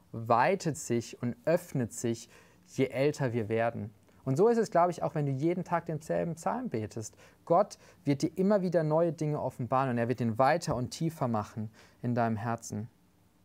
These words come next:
Vielleicht ist es eine ganz kleine Kleinigkeit, einfach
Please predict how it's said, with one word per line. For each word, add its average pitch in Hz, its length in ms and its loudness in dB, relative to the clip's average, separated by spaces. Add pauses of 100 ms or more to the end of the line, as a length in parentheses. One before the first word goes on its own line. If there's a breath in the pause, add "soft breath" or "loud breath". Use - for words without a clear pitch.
(1700 soft breath)
Vielleicht 180 280 4
ist 165 140 2
es 160 260 -2 (160)
eine 139 120 0
ganz 143 300 2
kleine 139 300 2
Kleinigkeit, 120 680 0
einfach 123 440 -2